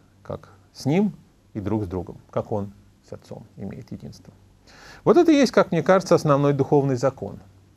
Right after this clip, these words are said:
который мы должны освоить в этой жизни, то есть пока наш дух ещё обитает в нашем теле. Доверие Богу, доверие Иешуа, вера в Его огромную, просто непостижимую любовь, непостижимую умом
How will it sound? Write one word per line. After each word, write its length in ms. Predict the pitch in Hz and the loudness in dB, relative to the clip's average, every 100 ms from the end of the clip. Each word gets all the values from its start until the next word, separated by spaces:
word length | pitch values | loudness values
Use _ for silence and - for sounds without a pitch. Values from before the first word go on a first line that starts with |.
| _ _ _ | _ _ _
который 360 | 101 - 143 | -6 0 2
мы 100 | 127 | 2
должны 300 | 117 113 110 | 2 2 2
освоить 440 | 113 107 104 104 95 | -2 -2 -4 -4 -4
в 40 | |
этой 180 | 101 110 | -6 -4
жизни, 260 | 95 92 - | -6 -6 -10
то 100 | - | -14
есть 100 | - | -8
пока 280 | 98 117 | -2 0
наш 200 | 113 110 | 2 0
дух 260 | 92 131 - | 0 -4 -6
ещё 200 | - 113 | -10 -8
обитает 460 | 101 95 98 95 95 | -8 -8 -8 -8 -10
в 80 | 107 | -12
нашем 380 | 98 92 - 107 | -10 -10 -12 -20
теле. 340 | - 104 87 - - - - | -10 -10 -8 -12 -20 -20 -12
Доверие 600 | 117 165 185 180 107 92 87 | 0 2 4 2 2 -4 -10
Богу, 460 | 98 110 95 - - _ _ _ - | -6 -2 -4 -6 -18 _ _ _ -4
доверие 440 | 131 214 220 185 | 0 2 0 -2
Иешуа, 520 | 110 - 147 139 120 95 _ _ _ - | -4 -6 -4 -2 -4 -8 _ _ _ -2
вера 240 | 143 233 | 2 4
в 40 | 175 | 4
Его 200 | 165 170 | 4 4
огромную, 580 | 156 190 180 160 131 98 _ _ _ | 4 4 4 -2 -4 -8 _ _ _
просто 360 | 156 196 190 156 | -4 -4 -2 -4
непостижимую 1080 | 143 151 214 220 202 175 101 170 127 123 117 - 175 | 0 2 2 0 -2 -2 0 0 0 -2 -6 -14 -12
любовь, 460 | 92 85 107 143 - - _ - | -8 -2 0 0 -2 -20 _ -14
непостижимую 640 | 101 113 117 113 127 120 | -12 -8 -4 -2 -2 -2
умом 420 | - 113 110 123 | -2 -2 0 -2